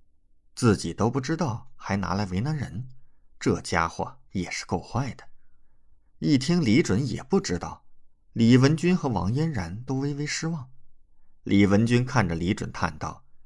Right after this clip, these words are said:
：“六弟才气无双，屡作千古佳句，按理说，这烟锁池塘柳，六弟也该能对得出。但现在六弟也对不出，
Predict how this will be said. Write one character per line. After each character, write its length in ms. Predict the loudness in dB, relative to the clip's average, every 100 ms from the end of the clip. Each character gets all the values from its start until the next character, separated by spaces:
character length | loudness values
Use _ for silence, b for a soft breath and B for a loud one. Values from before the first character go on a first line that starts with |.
| -20 _ _ _
：“六 260 | 2 4 4
弟 200 | 0 -4
才 260 | -2 -6 -6
气 220 | -4 -4
无 160 | -4
双， 360 | -2 0 0 -4 -14 -20 -20 -4
屡 240 | 0 0
作 220 | 2 0
千 240 | 2 -2 -4
古 140 | -8
佳 240 | -6 -4 -4
句， 280 | -10 -14 -14 -20 -20 _ -20
按 260 | -4 -2 -2
理 160 | -6 -8
说， 380 | -4 -4 -6 -12 -20 -20 _ -12
这 140 | 2 2
烟 240 | 4 0
锁 260 | -2 -6 -4
池 180 | -4 -4
塘 240 | -4 -2
柳， 320 | -2 -4 -12 -20 -20 _
六 280 | 0 2 2
弟 200 | -2 -4 -4 -6
也 100 | -4
该 220 | -4 -2
能 160 | -4
对 140 | -2 -4
得 100 | -4
出。 320 | -8 -8 -8 -14 -20 -20 -20 _ -20 -8
但 180 | 0 0
现 220 | 2 -2
在 140 | 0 -2
六 240 | 0 -2
弟 180 | -2 -4
也 140 | -4
对 180 | -6 -8
不 100 | -8
出， 380 | -12 -8 -8